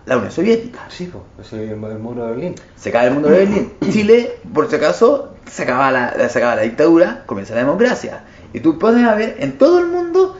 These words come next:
Speaker 1: se empiezan a caer estructuras, se empiezan a desarmar estructuras. Eh,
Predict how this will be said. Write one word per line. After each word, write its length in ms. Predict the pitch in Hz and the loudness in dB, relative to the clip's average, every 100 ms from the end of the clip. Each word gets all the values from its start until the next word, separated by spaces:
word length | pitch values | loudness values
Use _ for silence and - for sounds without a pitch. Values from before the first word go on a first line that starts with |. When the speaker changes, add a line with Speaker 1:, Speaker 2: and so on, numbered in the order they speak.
| - | -14
Speaker 1:
se 80 | - | -10
empiezan 280 | 135 185 226 | -2 0 2
a 160 | 196 185 | 0 2
caer 300 | 156 160 180 | 4 4 2
estructuras, 600 | 175 127 117 95 98 110 - - | 0 -6 -8 -4 -4 -6 -10 -12
se 100 | - | -8
empiezan 280 | 131 156 165 | -6 -6 -4
a 100 | 160 | -4
desarmar 420 | 156 151 139 139 | -4 -4 -4 -4
estructuras. 580 | 139 - 117 - 82 - - - - - - - - - | -6 -8 -10 -10 -10 -12 -16 -20 -20 -20 -20 -20 -20 -8
Eh, 920 | 120 127 123 120 117 117 113 104 - | 0 2 4 4 4 2 2 -2 -8